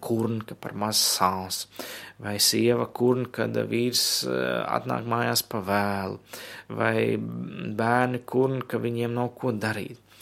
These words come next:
Un tas tādu, rada tādu neapmieru, tādu rūgtuma atmosfēru, tādu sajūtu, kad, eh, kad tā kā negribās neko. Jo, mm, iedrošinājums, eh,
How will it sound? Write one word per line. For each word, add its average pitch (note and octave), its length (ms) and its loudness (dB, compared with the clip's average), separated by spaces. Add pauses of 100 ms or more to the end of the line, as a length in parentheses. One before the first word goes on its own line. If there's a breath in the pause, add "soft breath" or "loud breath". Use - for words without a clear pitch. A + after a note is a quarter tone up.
(320 loud breath)
Un A2+ 80 -4
tas G3 160 6
tādu, B2 320 4 (160)
rada B2 400 0
tādu A2+ 160 0
neapmieru, B2+ 540 0
tādu G#2+ 240 -2
rūgtuma B2+ 640 0 (160)
atmosfēru, G2+ 880 -2 (440 loud breath)
tādu G#2+ 280 2
sajūtu, C3+ 720 4
kad, A2+ 300 -2
eh, B2 380 -2
kad A#2+ 180 -2 (200)
tā A2+ 200 -6
kā A#2 160 -4 (560 loud breath)
negribās B2 880 4
neko. A2+ 560 -4 (680 loud breath)
Jo, B2 340 2 (180)
mm, A#2 300 -2 (760)
iedrošinājums, C#3 1040 0
eh, A2+ 140 -8